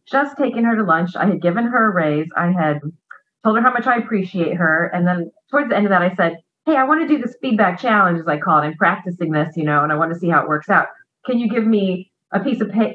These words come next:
praise, a piece of constructive criticism, something I can use? What do you like?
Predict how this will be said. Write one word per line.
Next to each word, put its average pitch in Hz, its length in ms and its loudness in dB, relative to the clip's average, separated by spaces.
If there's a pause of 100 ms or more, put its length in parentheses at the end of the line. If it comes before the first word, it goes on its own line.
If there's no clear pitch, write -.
praise, 190 380 4
a - 60 -4
piece 226 240 -4
of 208 80 2
constructive 190 440 -2
criticism, 180 480 -2
something 175 360 0
I 151 120 2
can 156 180 -4
use? 143 260 -4
What 165 160 0
do 208 60 -2
you 240 100 -4
like? 190 280 2